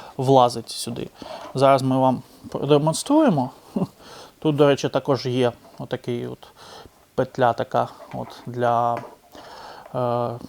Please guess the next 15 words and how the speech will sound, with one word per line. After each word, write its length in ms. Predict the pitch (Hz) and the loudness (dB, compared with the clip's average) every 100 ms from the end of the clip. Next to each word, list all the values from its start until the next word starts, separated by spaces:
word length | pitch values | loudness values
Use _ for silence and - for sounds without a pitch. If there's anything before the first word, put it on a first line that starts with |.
| - | -10
теж 160 | 123 113 | -8 -6
щось 300 | - 123 - | -6 -6 -4
можна 300 | 117 120 113 | -4 -4 -2
зачепити 680 | 131 - 117 - 117 202 247 _ - - - - - | -2 -2 -8 -8 -8 -6 -8 _ -20 -20 -20 -10 -4
і 80 | 139 | 0
покласти 480 | 147 143 139 - | 2 4 4 2
в 60 | - | -4
кишеню. 540 | - - 147 135 135 - - | -2 -2 -2 -2 -4 -6 -8
Кишеня 440 | 139 - 123 117 113 - _ - _ _ _ | -6 -4 -4 -4 -8 -14 _ -20 _ _ _
перша 440 | 208 277 - 240 240 - | 4 4 2 -4 -6 -10
і 40 | |
кишеня 480 | - 143 202 185 156 - 131 | -8 -4 -2 -2 -4 -10 -8
друга. 300 | 123 92 - - - - - - | -8 -8 -14 -20 -20 -20 -20 2
Також 440 | 180 180 139 - | 4 4 0 -4
є 200 | 147 135 | 0 0